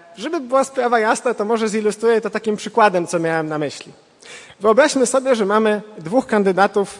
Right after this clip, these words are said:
na pastora, którzy ubiegają się właśnie o to, aby, e, zbór ich wybrał na pastora. Dajmy im na imię, na imię na przykład Andrzej, e, i Bogusław. <laughs> Dajmy na to jakieś takie losowe, niezwiązane z niczym imiona.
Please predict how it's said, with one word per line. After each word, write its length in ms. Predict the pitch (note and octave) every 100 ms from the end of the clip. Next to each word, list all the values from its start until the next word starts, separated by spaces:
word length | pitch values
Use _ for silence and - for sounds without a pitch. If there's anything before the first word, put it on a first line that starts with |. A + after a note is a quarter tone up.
| -
na 120 | F3 F#3
pastora, 540 | F#3 - F#3 D#3 C#3
którzy 460 | - E3 D#3 E3 D3+ -
ubiegają 500 | F3+ F3 F3 F#3+ F#3+
się 140 | F3+ E3+
właśnie 340 | F3+ F3 E3
o 80 | F3+
to, 160 | F#3+ E3+
aby, 260 | D#3+ D#3+ - - -
e, 420 | D3+ D3 C#3+ D3
zbór 280 | C#3+ D#3 F#3+
ich 160 | F3 D#3
wybrał 280 | F#3 E3
na 100 | D#3
pastora. 480 | C#3 C#3 C4 C#4 B3 A#3+ - - -
Dajmy 340 | F3 C4 B3+
im 140 | A#3+ A3
na 120 | G#3+
imię, 300 | G3+ G3+ G3
na 100 | G3
imię 200 | A3+ G#3
na 120 | F#3+
przykład 500 | - G3 E3 E3 - - -
Andrzej, 680 | - A#3+ C4+ A3+ A#3 A3 G#3+ - - -
e, 300 | D#3+ F3 E3+ G#3
i 60 | G#3+
Bogusław. 760 | G3+ F#3+ G3+ - - - -
<laughs> 80 | E3
Dajmy 220 | A3+ E3
na 160 | D#3+ C3+
to 120 | -
jakieś 320 | C#3+ D3 D#3+
takie 400 | - E3 E3+ E3 E3 D#3 E3+ F3
losowe, 460 | F3 F#3+ G#3+ G3+
niezwiązane 580 | F#3+ G3 G#3+ G3+ G3+ G3+
z 40 | F#3
niczym 300 | G3 G3 F#3
imiona. 420 | E3+ C#3+ C#3